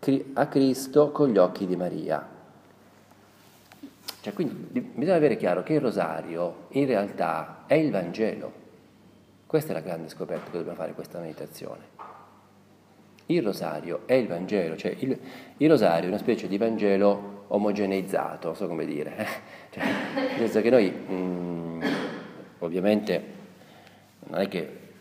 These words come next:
la gente normale qualsiasi sa i quattro Vangeli a memoria, eh?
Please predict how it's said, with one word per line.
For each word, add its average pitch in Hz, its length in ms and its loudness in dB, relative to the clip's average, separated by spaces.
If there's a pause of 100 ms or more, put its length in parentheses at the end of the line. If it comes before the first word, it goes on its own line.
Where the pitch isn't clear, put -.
(260)
la 85 120 -12
gente 90 320 -6
normale 87 460 2 (420)
qualsiasi 92 560 0 (140)
sa - 520 2 (540)
i 101 140 -4
quattro 98 460 8
Vangeli 87 480 0
a 82 60 -2
memoria, 76 800 -4 (140)
eh? - 140 -6